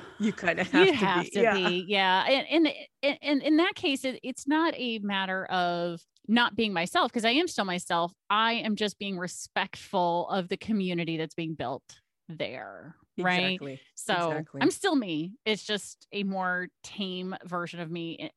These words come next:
Speaker 2: out of respect for the people who are in that community and who they want to keep in that community.
Speaker 1: Right, right. But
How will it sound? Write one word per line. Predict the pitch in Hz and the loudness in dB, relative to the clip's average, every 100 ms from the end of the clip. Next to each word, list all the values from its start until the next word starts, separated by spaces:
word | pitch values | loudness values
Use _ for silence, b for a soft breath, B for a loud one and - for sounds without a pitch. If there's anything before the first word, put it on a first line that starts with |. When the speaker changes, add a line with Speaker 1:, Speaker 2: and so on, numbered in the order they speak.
| - | -2
Speaker 2:
out | 202 196 | 0 0
of | 175 | -4
respect | 180 - 160 - | -8 -4 -6 -4
for | 165 | -8
the | |
people | 156 170 170 | -8 -8 -8
who | 175 | -6
are | 156 | -6
in | 151 160 156 - - 156 | -6 -8 -10 -12 -18 -6
that | 156 160 | -4 -4
community | - 190 156 151 139 | -6 -6 -6 -6 -8
and | 151 | -8
who | 190 | -6
they | 175 | -6
want | 151 143 156 | -6 -8 -10
to | 170 151 151 - _ - | -12 -10 -12 -18 _ -2
keep | 330 - | -2 -2
in | 196 | -6
that | 165 - | -6 -6
community. | 170 147 101 - 156 - | -6 -6 -8 -14 -18 -14
Speaker 1:
Right, | 170 165 - _ | -10 -10 -10 _
right. | 196 196 165 - 180 | -8 -6 -6 -8 -4
But | 220 190 | 0 0